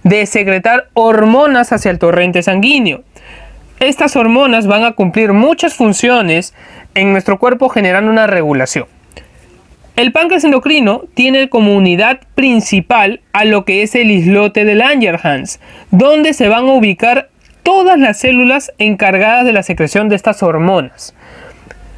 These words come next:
Tenemos la célula beta, que se encuentra en el centro de los islotes, se encarga de secretar insulina, la cual tiene como función la disminución de glucosa en sangre.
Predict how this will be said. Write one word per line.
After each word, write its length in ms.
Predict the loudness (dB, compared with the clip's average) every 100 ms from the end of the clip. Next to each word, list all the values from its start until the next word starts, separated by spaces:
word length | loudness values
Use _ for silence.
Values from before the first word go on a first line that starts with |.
| -8
Tenemos 580 | -4 0 2 2 0 -2 -2
la 200 | 0 0
célula 400 | 0 2 2 2
beta, 460 | 0 0 -2 -4 -8 -6
que 140 | -4
se 100 | -2
encuentra 560 | -2 -2 -2 0 -2 -2
en 160 | -4 -2
el 160 | -4
centro 400 | -2 -2 0 0
de 60 | 0
los 220 | 0 -2
islotes, 680 | -2 0 0 0 -2 -4 -8 _ -20 -18
se 180 | -6 -2
encarga 540 | -2 -2 0 0 0 0
de 120 | -2
secretar 460 | -2 -4 -2 -2
insulina, 680 | -2 -2 0 0 0 0 -4 -12 _ _ -6
la 220 | 0 0 0
cual 200 | -2 0
tiene 240 | -2 0
como 240 | 0 0
función 600 | 0 0 0 0 0 -2 -2
la 280 | 0 0 2
disminución 680 | 0 0 0 0 -2 -2 -2
de 120 | 0
glucosa 360 | -2 -4 -2
en 120 | -2 0
sangre. 400 | -2 -2 -4